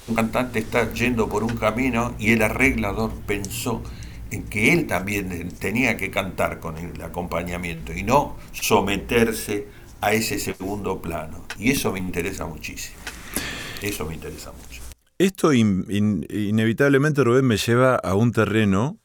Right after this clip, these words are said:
Speaker 2: eh, que lo voy a tratar de resumir en una frase que todos hemos escuchado de mucha gente, para que me digas qué te parece y empezar a hablar de eso. Y es,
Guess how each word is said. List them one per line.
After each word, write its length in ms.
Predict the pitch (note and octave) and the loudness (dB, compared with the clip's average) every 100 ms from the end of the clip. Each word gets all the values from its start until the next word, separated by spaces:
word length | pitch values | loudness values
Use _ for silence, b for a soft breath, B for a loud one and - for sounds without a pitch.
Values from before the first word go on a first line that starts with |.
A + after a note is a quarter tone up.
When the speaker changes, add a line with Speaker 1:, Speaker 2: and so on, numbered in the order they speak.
| _ - | _ -2
Speaker 2:
eh, 540 | E2+ E2 D#2+ D2+ D2 | 0 2 2 0 0
que 120 | - | 2
lo 100 | F2+ | 4
voy 200 | F#2+ B2+ | 6 6
a 80 | A2+ | 6
tratar 380 | G2 F#2+ F2+ A2 | 4 2 4 4
de 80 | G#2+ | 4
resumir 580 | F2+ - F2+ G2+ A2 - | 2 2 2 4 2 0
en 120 | E2 | 2
una 180 | F#2+ F#2 | 4 2
frase 460 | - G2+ - F#2 | 4 2 2 0
que 100 | D#2+ | 0
todos 300 | D#2 F#2+ F2+ | 0 2 2
hemos 260 | G#2 G2 E2 | 2 2 2
escuchado 680 | E2 E2 - G2+ G2 G2+ D3 _ _ | -2 -2 2 4 6 4 0 _ _
de 240 | - D2+ D#2+ | -6 0 2
mucha 300 | F2+ F#2 F#2+ | 2 2 0
gente, 500 | G#2 F#2 D2+ G2+ A#2 b b b b b b b b _ | 2 2 4 0 0 b b b b b b b b _
para 220 | F#2 F#2 | 4 6
que 100 | E2+ | 6
me 120 | F2+ | 4
digas 260 | G2+ A#2 G#2+ | 6 4 4
qué 140 | A2+ | 2
te 120 | G2 F2+ | 2 4
parece 440 | F#2 G2+ A2 F#2 | 4 4 2 2
y 20 | |
empezar 400 | D#2+ D#2 - F#2 | 2 0 2 4
a 40 | F#2 | 6
hablar 220 | F#2 F#2+ | 6 6
de 120 | F#2 | 4
eso. 340 | E2 - E2 D2 | 4 2 0 0
Y 140 | F2+ G#2 | 0 0
es, 160 | A2 | 0